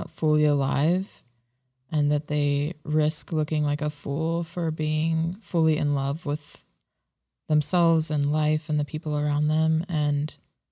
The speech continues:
I pray that they continue to be kind and compassionate, yet fiercely unapologetic about who they are and what they're available for in the world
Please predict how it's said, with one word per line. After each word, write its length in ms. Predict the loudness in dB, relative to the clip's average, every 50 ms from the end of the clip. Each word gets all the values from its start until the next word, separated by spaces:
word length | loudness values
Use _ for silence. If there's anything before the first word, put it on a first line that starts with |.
| _ 0
I 120 | 2 2
pray 280 | 2 2 0 0 2 2
that 380 | 2 2 2 2 2 0 -2 -4 _ _ _ _ _ _ _ _ _ _ _ _ _
they 120 | 2 4
continue 640 | 4 6 6 4 4 4 4 4 4 4 4 4 2
to 140 | 2 0 0
be 580 | 0 2 2 2 2 0 0 0 -2 -2 -4 -8 _ _ _ _ _ _ _ _ _ _ _ _ _ _ _ _ _ _ _
kind 560 | -6 -2 0 2 2 2 2 2 2 0 0 0
and 140 | -2 0
compassionate, 720 | 0 0 0 0 0 -2 -4 -4 -2 -2 0 0 0 0 0
yet 300 | -2 -2 -2 -2 -6 -10
fiercely 500 | -10 -4 -2 0 0 0 0 -2 -2 -2
unapologetic 840 | -2 -2 -2 -2 -2 -4 -4 -4 -4 -4 -4 -4 -2 -2 -2 -2 -4
about 340 | -6 -6 -4 -4 -4 -4 -4 -4
who 100 | -4 -2
they 160 | -2 -2 -2
are 240 | -2 -2 -2 0 0
and 140 | 0 0 0
what 120 | -2 -2 -2
they're 160 | -2 -2 -2
available 440 | -2 -2 -4 -2 -2 -2 -2 -2 -4
for 240 | -4 -4 -2 -2
in 80 | 0 0
the 60 | 0 0
world 400 | 0 0 0 -2 -2 -4 -6